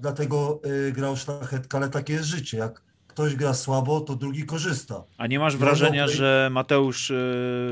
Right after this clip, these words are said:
Speaker 2: był po prostu o krok do przodu i przewidział ruchy Śląska?
Speaker 1: Że wybrał, że wybrał klub Śląska, że Jowanowicz będzie słaby.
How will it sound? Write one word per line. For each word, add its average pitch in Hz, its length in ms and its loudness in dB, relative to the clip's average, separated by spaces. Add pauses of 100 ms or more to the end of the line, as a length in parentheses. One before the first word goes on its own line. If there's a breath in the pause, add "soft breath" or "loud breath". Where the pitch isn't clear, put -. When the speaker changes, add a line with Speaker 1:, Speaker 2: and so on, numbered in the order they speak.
(100)
Speaker 2:
był 120 260 2
po 127 140 -4
prostu 123 260 -2
o 120 60 -4
krok 127 340 0
do 120 100 -2
przodu 123 300 -2
i 123 60 2
przewidział 120 540 0
ruchy 120 280 -4
Śląska? 123 540 -4 (2000)
Speaker 1:
Że 143 260 0
wybrał, 180 540 0
że 151 160 -2
wybrał 165 380 -4
klub 175 220 -8
Śląska, 175 460 -4
że 170 260 -4
Jowanowicz 160 640 0
będzie 160 200 -6
słaby. 110 480 0